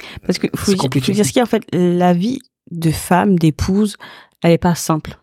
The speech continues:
Speaker 1: d'accord ? Notre vie, elle change vraiment complètement, moi, je dirais. Tu vois, une fois que tu rentres dans le mariage, ta
Speaker 2: Ouais.
Speaker 1: vie, elle change du tout au tout. Donc, bien évidemment, c'est un juste milieu. Ça veut dire que tout ce que tu faisais avant, peut-être que tu seras, tu vas moins faire, bien évidemment. Mais le simple fait, en fait, d'avoir des liens, en fait,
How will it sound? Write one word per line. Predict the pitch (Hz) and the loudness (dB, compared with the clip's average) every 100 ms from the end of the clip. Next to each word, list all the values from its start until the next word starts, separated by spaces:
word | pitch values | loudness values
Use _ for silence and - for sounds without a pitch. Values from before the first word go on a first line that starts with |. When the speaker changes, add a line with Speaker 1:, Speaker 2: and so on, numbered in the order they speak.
| - | -2
Speaker 1:
d'accord ? | 156 180 202 185 | 0 2 2 2
Notre | 170 - | 0 0
vie, | 151 | 2
elle | 196 | 2
change | - 170 147 | 2 0 2
vraiment | 156 165 185 190 180 160 _ | 2 4 4 4 2 -2 _
complètement, | 190 - 165 170 156 | 0 2 0 0 0
moi, | 151 | 0
je | 143 | -2
dirais. | - 139 147 _ | -4 -6 -8 _
Tu | - | -16
vois, | - 151 | -8 -6
une | |
fois | 143 - | -4 -6
que | |
tu | - | -4
rentres | 156 160 - | -2 -2 -2
dans | 160 | -2
le | 151 | -2
mariage, | 147 165 131 | 0 0 0
ta | |
Speaker 2:
Ouais. | 160 | 0
Speaker 1:
vie, | 151 - | -2 -4
elle | 151 | -2
change | 175 | -2
du | 165 | -4
tout | 151 165 165 | -6 -8 -8
au | |
tout. | - 247 294 - - - - | -2 -2 -2 -12 -20 -20 -6
Donc, | - 170 | 0 2
bien | 160 160 | 4 4
évidemment, | 160 160 180 226 220 | 4 2 2 2 0
c'est | - | 0
un | 147 | 0
juste | 147 135 | -2 -4
milieu. | 165 165 208 | -4 2 2
Ça | 202 | 2
veut | 156 | -4
dire | 143 170 | -4 -4
que | 143 - - - | -6 -6 -20 -16
tout | - | -6
ce | |
que | - | -6
tu | - | -4
faisais | 156 160 | -4 2
avant, | 165 160 165 | 2 4 2
peut-être | 156 165 - | 0 -4 -6
que | 156 | -6
tu | - - | -6 -16
seras, | - - 143 135 | -20 -18 -16 -16
tu | - 151 | -4 0
vas | |
moins | 139 147 151 180 | 4 4 6 4
faire, | 196 233 208 - _ | 2 -2 -2 -8 _
bien | 160 156 | -2 0
évidemment. | 147 151 160 180 - - - - - | 2 0 0 -2 -4 -18 -20 -20 0
Mais | 175 185 254 339 _ _ _ _ _ - | 4 4 2 -2 _ _ _ _ _ -4
le | 170 | -2
simple | 240 233 208 | 0 0 0
fait, | 220 | 0
en | |
fait, | 214 190 | 0 0
d'avoir | 165 180 175 | 0 2 2
des | 156 | 0
liens, | 160 185 | 2 2
en | 190 | 2
fait, | 160 170 | 0 -6